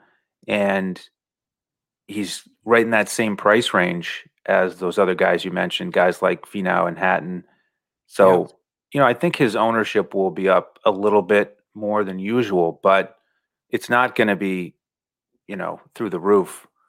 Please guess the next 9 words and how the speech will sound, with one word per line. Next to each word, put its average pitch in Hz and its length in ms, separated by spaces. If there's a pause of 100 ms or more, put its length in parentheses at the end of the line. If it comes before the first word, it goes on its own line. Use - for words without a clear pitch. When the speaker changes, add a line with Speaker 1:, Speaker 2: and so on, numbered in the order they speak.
(520)
Speaker 1:
uh, 90 220
since 92 320
he's 92 140
got 92 200
those 92 140
guys 90 280
right 90 140
around 90 280
him. 82 140